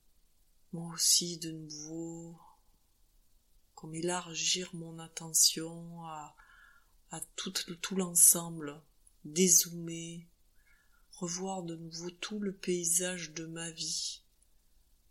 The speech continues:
Voilà, de plus avoir cette focale, euh, de plus être en mode macro, voilà, d'être plutôt en mode, euh, par-,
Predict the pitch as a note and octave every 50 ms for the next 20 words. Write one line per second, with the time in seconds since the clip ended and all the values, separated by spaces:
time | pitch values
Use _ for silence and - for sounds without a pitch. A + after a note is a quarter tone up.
0 | - _ _ _ - - _ _ _ _ _ _ _ _ _ _ - _ _ _
1 | _ _ _ _ _ _ _ _ _ _ - - F3 D#3+ D#3 D#3 D#3 D#3 D3+ C#3+
2 | - - - - F#3 F3+ F3 E3 E3+ E3 E3 - - - D#3 - - - - -
3 | E3 D#3+ - - - D#3+ D#3+ E3 E3 E3 D#3+ D#3+ D3+ D3+ D3 D3+ C#3+ D3+ - -
4 | _ _ _ _ _ _ - - - - F#3+ G3 F#3+ F#3+ - - E3+ E3+ E3+ E3+
5 | E3+ E3+ E3+ E3 E3+ E3+ E3+ E3+ - - - - F3 F3 F3 F#3+ G3 G3+ - -
6 | - - _ _ _ _ _ _ _ _ _ _ _ _ _ _ _ _ - -
7 | - _ _ _ _ _ _ _ _ _ _ _ - _ _ _ _ - E3+ D#3+
8 | D#3 D#3 D#3+ D#3 D3+ - D#3 D#3 D#3 - - - - - - - F#3 F3 E3+ D#3+
9 | D#3+ D#3+ E3+ E3+ D#3+ D#3+ E3 D#3 D3+ D3+ D3 D3 - E3+ E3+ E3+ E3+ - E3+ E3+
10 | -